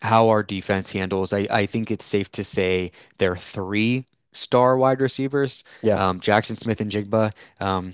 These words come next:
Speaker 1: their rookie out of Ohio State, Tyler Lockett, a really stellar veteran, and D K Metcalf now in the league for a few years. Um, I would imagine that Joey Porter Junior will probably be on D K Metcalf most of the game.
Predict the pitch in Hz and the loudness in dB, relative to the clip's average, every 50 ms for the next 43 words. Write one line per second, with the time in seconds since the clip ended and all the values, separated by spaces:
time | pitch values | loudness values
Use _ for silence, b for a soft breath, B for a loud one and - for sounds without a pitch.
0 | 101 _ - 113 95 101 92 90 101 107 104 - 110 107 104 - 101 98 95 90 | -16 _ -10 -4 -2 -2 0 0 0 -2 -2 -2 -2 -2 -2 0 0 0 0 0
1 | 95 92 98 95 92 92 90 - - - 101 101 101 - B B B B B - | 0 0 0 0 0 0 -2 -2 0 0 2 2 0 -2 B B B B B 0
2 | - 104 104 104 101 92 90 95 101 101 95 - 104 101 - - _ _ - 101 | 2 2 4 2 0 0 2 4 4 4 4 2 2 0 0 -2 _ _ -8 -6
3 | 95 95 98 95 95 - - - 107 98 98 95 90 92 95 95 98 98 98 95 | -4 -2 -2 -2 -2 -2 -2 0 2 2 2 2 0 0 0 2 2 0 0 -2
4 | 95 98 101 104 101 92 - 95 90 92 95 98 95 - 98 92 - - 95 90 | -4 -6 -4 -4 -4 -2 -2 -2 -2 -2 -4 -4 -2 0 -2 -2 -2 -2 -4 -4
5 | 90 92 92 95 98 95 95 90 - - 107 101 - - - 98 95 92 92 92 | -4 -4 -4 -4 -4 -6 -6 -6 -6 -6 -6 -6 -6 -6 -6 -4 -4 -2 0 0
6 | 92 90 87 - - B B B B B B 95 92 92 92 90 92 - _ - | 0 -2 -4 -6 -10 B B B B B B -2 -2 -2 -2 -4 -8 -14 _ 0
7 | - 113 117 123 123 120 113 110 104 98 98 98 107 110 113 135 139 147 151 147 | 2 4 6 6 6 4 4 4 4 4 6 6 4 4 2 0 0 0 0 2
8 | 127 117 101 - 113 107 110 104 - 110 107 107 104 92 101 98 98 101 104 107 | 0 0 2 2 0 0 0 0 -2 -2 -4 -4 -4 -4 -4 -6 -4 -2 -2 -2
9 | 107 104 98 - 104 101 101 95 104 98 95 92 98 98 90 - 95 87 90 95 | -2 -2 -4 -4 -4 -4 -2 -2 -2 -4 -4 -4 -6 -6 -4 -2 -2 -2 -2 -4
10 | - - 113 107 107 107 - 120 117 113 - 123 110 123 110 117 117 120 120 120 | -6 -4 -4 -4 -4 -4 -4 -6 -6 -4 -4 -4 -4 -4 -2 0 0 0 0 -2